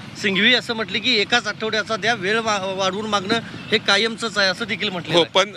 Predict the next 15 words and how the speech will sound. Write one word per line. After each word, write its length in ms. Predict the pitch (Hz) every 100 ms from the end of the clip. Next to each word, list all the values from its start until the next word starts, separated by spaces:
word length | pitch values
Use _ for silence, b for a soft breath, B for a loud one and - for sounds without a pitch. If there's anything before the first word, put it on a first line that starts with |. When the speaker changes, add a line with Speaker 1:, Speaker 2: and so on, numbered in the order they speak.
| 143
Speaker 2:
तुषार 320 | 160 - 185
मेहता 320 | 190 175 175 190
नार्वेकरांच्या 760 | 170 151 180 185 185 185 196
वकिलांनी 520 | 175 151 180 180 185
अशी 260 | 185 156 208
हमी 300 | 139 135 175
दिली 280 | 175 180 180
आहे 100 | 190
की 200 | 202 151
एकतीस 360 | 143 - 180
जानेवारीला 500 | 165 165 175 185 185
पूर्णपणे 600 | 190 175 160 185 190 185 185
सुनावणी 440 | 160 160 175 185
बंद 340 | 156 160 170
होईल, 320 | 185 139 127